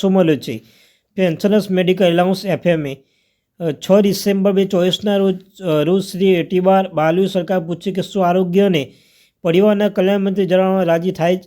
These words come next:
રાજી થશે? શું સરકાર પાસે એવા પેન્શનના માસિક તબીબી ભથ્થામાં એફ એમ વધારો કરવાની કોઈ દરખાસ્ત છે જેઓ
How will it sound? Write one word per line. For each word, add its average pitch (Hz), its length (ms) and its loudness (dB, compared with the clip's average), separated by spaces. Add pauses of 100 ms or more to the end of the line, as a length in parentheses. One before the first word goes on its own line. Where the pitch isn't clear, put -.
(140)
રાજી 160 420 -2
થશે? 202 480 0 (640)
શું 220 100 0
સરકાર 202 340 2
પાસે 196 360 0
એવા 190 140 2
પેન્શનના 190 460 0
માસિક 170 400 -2
તબીબી 190 240 0
ભથ્થામાં 175 440 -2
એફ 151 160 -4
એમ 185 140 -2
વધારો 165 280 2
કરવાની 185 300 -2
કોઈ 180 140 -6
દરખાસ્ત 160 420 -2
છે 202 160 0
જેઓ 180 400 2